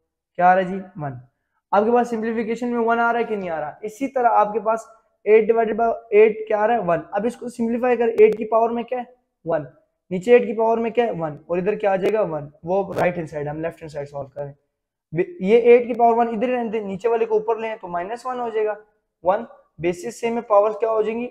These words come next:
ऐड, ऐड हो गई, तो एट की power zero equals to one। किसी भी चीज की power, any number या any dig-, any variable, ठीक है, जिसकी power क्या हो? ज़ीरो हो,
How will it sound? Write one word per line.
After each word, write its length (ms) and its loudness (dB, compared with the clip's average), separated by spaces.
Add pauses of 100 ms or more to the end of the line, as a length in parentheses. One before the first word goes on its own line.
(120)
ऐड, 240 -4 (720)
ऐड 240 6
हो 120 6
गई, 140 -2
तो 120 -6 (160)
एट 200 6
की 60 -2
power 240 2
zero 200 -2
equals 280 -4
to 100 -4 (240)
one। 200 -10 (100)
किसी 360 -4
भी 160 0
चीज 280 -6
की 140 -8
power, 360 0 (220)
any 200 2
number 360 0 (1000)
या 200 0
any 240 4
dig-, 500 -2 (200)
any 220 6
variable, 500 4 (2000)
ठीक 180 -2
है, 100 -4 (640)
जिसकी 380 -2
power 340 6
क्या 160 2
हो? 300 2
ज़ीरो 400 4
हो, 200 2